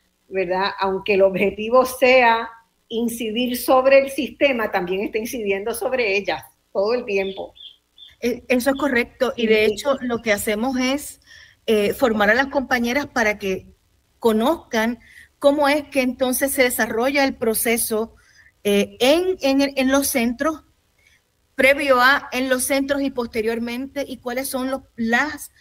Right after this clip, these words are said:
Speaker 2: acciones posteriores y de análisis para poder entender y comprender qué pasó con las mujeres en el proceso electoral y cuál es la ruta para, para, para lo, lo que sigue, ¿no?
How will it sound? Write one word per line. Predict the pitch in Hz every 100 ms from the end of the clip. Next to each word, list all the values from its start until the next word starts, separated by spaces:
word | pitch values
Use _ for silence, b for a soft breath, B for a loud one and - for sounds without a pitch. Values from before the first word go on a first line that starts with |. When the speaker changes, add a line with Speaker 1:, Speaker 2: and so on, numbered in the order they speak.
| b b -
Speaker 2:
acciones | 226 - 254 302
posteriores | 285 277 254 226 233 254 294
y | 247
de | 226
análisis | 220 226 240 254 277 269
para | 240 220
poder | 214 208 202 214 262 b b b
entender | 240 240 233 233 226 226 240 277
y | 269
comprender | 240 226 214 214 233 247 277 B B B _ _ _
qué | 294 392 427
pasó | 370 349 285
con | 294 277
las | 277
mujeres | 269 269 254 269
en | 254
el | 247
proceso | 240 240 240
electoral | 240 226 226 202 170 214 220 B B
y | - -
cuál | 269 311
es | 302
la | 233
ruta | 226 226 285 - 226 220
para, | 202 196 190 196 b b b _
para, | 202 196
para | 233 208
lo, | 202 196 -
lo | 220 202
que | 190
sigue, | - 269 262 180 135 139 -
¿no? | 190 196 277